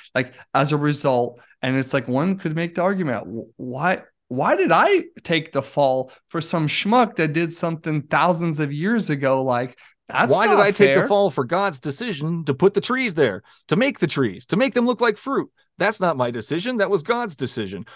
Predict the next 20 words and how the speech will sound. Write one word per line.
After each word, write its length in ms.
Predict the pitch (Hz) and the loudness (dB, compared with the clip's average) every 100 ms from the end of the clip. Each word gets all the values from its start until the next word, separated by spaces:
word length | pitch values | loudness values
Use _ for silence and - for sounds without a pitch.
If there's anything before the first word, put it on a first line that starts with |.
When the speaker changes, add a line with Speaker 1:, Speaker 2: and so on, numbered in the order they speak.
| - | -2
Speaker 2:
Why 300 | 113 165 196 | 4 4 6
do 140 | 185 | 6
I 140 | 208 247 | 4 4
have 200 | 175 165 | 2 0
to 140 | 160 147 - | -4 -12 -6
suffer 360 | - 185 196 | 0 2 2
for 140 | - 175 | 0 0
God's 320 | 185 190 - | 2 2 -2
decision 420 | 175 - 190 185 | -6 -6 -4 -4
to 60 | 185 | 0
let 160 | 208 | 0
the 80 | 214 | 0
bad 300 | 202 247 240 | 0 0 2
guy 160 | 165 131 | 0 2
in 160 | 143 | 0
to 120 | 180 208 | -2 -2
convince 500 | 233 202 277 285 202 | -2 -2 -4 -4 -6
Adam, 380 | 135 92 - - _ _ _ _ _ _ _ | -6 -10 -18 -20 _ _ _ _ _ _ _
this, 200 | 151 131 | -4 -2
this 220 | - 135 | -2 -2